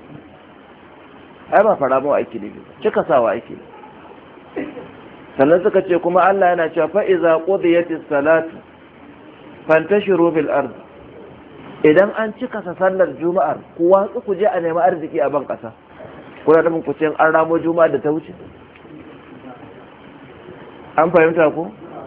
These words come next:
Da ma wasu hadisan da suka kawo. Suka ce, "Saboda haka cikowa ake nufi ba ramowa ba." Suka ce, "To aje ramowa za ka yi."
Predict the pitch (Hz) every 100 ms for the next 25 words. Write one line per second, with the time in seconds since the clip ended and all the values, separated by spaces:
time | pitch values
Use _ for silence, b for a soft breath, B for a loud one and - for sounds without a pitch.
0 | - - 123 143 165 165 175 151 135 147
1 | 143 123 104 - 98 78 - - - -
2 | - - - - 143 - 156 - - 131
3 | 165 170 151 156 151 170 165 135 117 120
4 | 127 120 92 - - - - - - 185
5 | 180 170 165 143 156 190 196 - 143 170
6 | 185 170 147 123 123 -